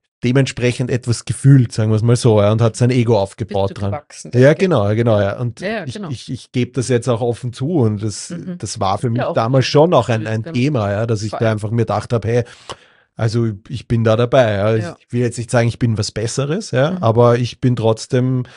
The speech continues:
Speaker 1: bei dem Club
Speaker 2: Mhm.
Speaker 1: dabei und das, das repräsentiere ich auch nach außen, ja.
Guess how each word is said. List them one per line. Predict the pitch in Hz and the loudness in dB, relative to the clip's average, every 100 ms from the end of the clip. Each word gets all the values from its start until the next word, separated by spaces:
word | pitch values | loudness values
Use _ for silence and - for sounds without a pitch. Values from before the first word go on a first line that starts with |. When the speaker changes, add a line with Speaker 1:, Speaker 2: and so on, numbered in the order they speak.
| - _ _ | -20 _ _
Speaker 1:
bei | 117 | -4
dem | 113 117 120 120 123 123 120 113 | -2 0 0 -2 -4 -4 -6 -8
Club | - 127 | -4 -4
Speaker 2:
Mhm. | 185 | -2
Speaker 1:
dabei | 127 117 104 113 127 | -2 0 2 2 0
und | 135 135 | -2 -4
das, | 123 - - | -8 -10 -12
das | - 117 | -10 -4
repräsentiere | 120 117 - 120 127 120 120 | -2 -4 -4 -4 -4 -4 -4
ich | 120 | -2
auch | 117 | -2
nach | 123 | 0
außen, | 120 104 95 92 90 | -2 -4 -6 -10 -6
ja. | 110 | -4